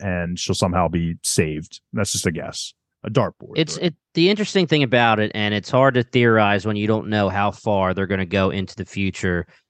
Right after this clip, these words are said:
Speaker 2: We could have a situation where they're showing us so much of the past, of the nineties. They're giving us everything that happens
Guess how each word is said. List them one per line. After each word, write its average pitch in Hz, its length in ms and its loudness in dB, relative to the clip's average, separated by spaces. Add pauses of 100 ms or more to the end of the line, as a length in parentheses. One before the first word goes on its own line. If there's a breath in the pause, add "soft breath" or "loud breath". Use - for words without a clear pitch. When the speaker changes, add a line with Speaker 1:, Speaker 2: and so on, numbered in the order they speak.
(460)
Speaker 2:
We 127 380 2
could 165 180 2
have 135 340 4
a 123 60 2
situation 117 720 2
where 110 100 4
they're 107 140 2
showing 117 400 2
us 101 120 -2
so 127 460 4
much 117 420 0 (120)
of 104 220 -2
the 101 80 -6
past, 92 500 -2
of 98 60 -6
the 104 60 -4
nineties. 98 520 -2
They're 110 140 2
giving 123 360 2
us 113 200 2
everything 120 380 2
that 104 120 0
happens 98 640 -2